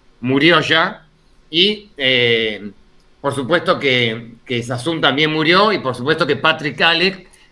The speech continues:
a los ochenta y nueve años, en el año veinte diecinueve, no hace tanto, eh, el veintiuno de mayo fallece,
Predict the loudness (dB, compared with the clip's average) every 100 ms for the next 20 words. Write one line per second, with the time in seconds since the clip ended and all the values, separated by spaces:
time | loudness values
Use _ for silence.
0 | -4 -2 0 -2 0 2 2 0 -2 0
1 | 2 4 4 2 -2 -4 -6 -16 -20 -20
2 | -18 -6 -2 0 0 0 2 2 2 0
3 | -2 -2 -2 0 4 4 4 2 -2 _
4 | _ _ -6 0 0 0 0 0 0 -2
5 | -4 -6 -18 _ _ -20 _ 0 2 2
6 | 0 0 0 0 0 2 4 4 2 0
7 | -2 -2 -2 -2 -2 -4 -8 -12